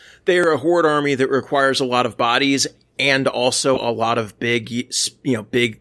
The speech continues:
threatening units to, like, really work. So hopefully they'll address that when they get their new codex. 'Cause Slaanesh is not in, like, a great place. <laughs>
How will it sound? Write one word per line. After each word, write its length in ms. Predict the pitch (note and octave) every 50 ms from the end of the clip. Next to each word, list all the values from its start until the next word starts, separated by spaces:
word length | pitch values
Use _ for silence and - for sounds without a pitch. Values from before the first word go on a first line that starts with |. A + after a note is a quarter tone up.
| _ -
threatening 440 | - - C#3+ A#2+ - C3+ C#3+ C#3+ D3+
units 460 | D#3 D#3+ E3 F3 F3+ F3 - - -
to, 180 | - - D3+
like, 260 | C3 B2 B2 A#2 - B2
really 260 | B2+ C3 A#2+ B2+ A#2+
work. 520 | A2 A#2+ A#2 A#2+ C#3 E3+ E3+ - - -
So 500 | - - - - A#2 A2+ A2 A2 G#2+ G2+ - _ _ _ _ _ _ _ _ _ _
hopefully 340 | - G#3 G#3 - A3 F3+
they'll 340 | D3 C#3+ C3+ C3 B2+ A#2+ A2+ - _ -
address 440 | - B2 G#2+ - A2 A2+ A2+ - -
that 200 | - A#2 A2 - -
when 100 | A#2 A#2
they 80 | A#2 A2+
get 120 | A2+ -
their 140 | - A#2+ A#2
new 120 | A2 F#2+
codex. 600 | - - A2 G2 - - - - - - - - - _ _ _ - - _ _ _ _ _ _ _ _ _ _ _ _ _ _ _
'Cause 140 | - - -
Slaanesh 460 | - - D#3 E3 D#3+ D3 C#3 - -
is 160 | C3 G#2+ F#2+ A2+
not 360 | A#2 A#2 G#2+ G#2+ G#2+ - -
in, 120 | A2+ G#2+
like, 180 | G#2 G2 G#2+ -
a 60 | -
great 260 | - - G#2 G#2+ -
place. 400 | - - - - - - - - -
<laughs> 60 | -